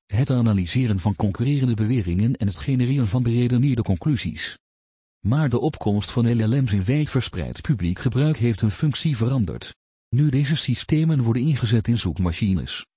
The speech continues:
sociale mediaplatforms en persoonlijke assistenten, zijn ze niet langer alleen taalmodellen, ze zijn modellen van de realiteit, die bemiddelen hoe miljoenen mensen toegang krijgen tot informatie.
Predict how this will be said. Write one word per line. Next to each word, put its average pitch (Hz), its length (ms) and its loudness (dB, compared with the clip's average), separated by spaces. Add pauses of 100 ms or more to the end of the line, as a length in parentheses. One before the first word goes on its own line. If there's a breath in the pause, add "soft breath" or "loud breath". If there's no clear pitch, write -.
sociale 123 640 0
mediaplatforms 120 880 0
en 113 120 -4
persoonlijke 143 580 -2
assistenten, 113 840 -2 (180)
zijn 147 280 0
ze 127 80 2
niet 139 160 0
langer 123 260 2
alleen 101 280 2
taalmodellen, 101 760 0 (220)
ze 127 100 0
zijn 104 200 0
modellen 120 460 0
van 110 120 2
de 110 80 2
realiteit, 101 800 -2 (140)
die 117 160 0
bemiddelen 113 420 2
hoe 135 140 2
miljoenen 139 460 2
mensen 120 400 0
toegang 135 320 0
krijgen 107 320 0
tot - 160 -4
informatie. 131 720 -2